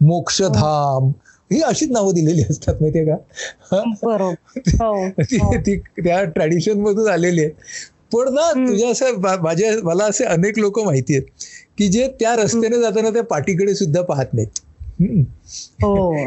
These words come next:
Speaker 1: <laughs>
Speaker 2: हो,
Speaker 1: की
Speaker 2: हो,
Speaker 1: नको,
Speaker 2: खरं आहे.
Speaker 1: नको ती जागा. अ,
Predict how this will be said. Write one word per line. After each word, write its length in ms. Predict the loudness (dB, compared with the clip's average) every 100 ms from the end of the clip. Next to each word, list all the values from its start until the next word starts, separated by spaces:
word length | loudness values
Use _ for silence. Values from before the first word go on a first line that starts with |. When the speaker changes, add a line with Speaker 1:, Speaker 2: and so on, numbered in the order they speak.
| -6
Speaker 1:
<laughs> 220 | -4 2
Speaker 2:
हो, 180 | 2 2
Speaker 1:
की 80 | 0
Speaker 2:
हो, 160 | 4 4
Speaker 1:
नको, 200 | 2 -2
Speaker 2:
खरं 220 | -2 0
आहे. 120 | 0
Speaker 1:
नको 200 | 0 -2
ती 140 | -2 -2
जागा. 380 | 0 -2 0 -4 -6 -10 -8 -8 -4
अ, 140 | -4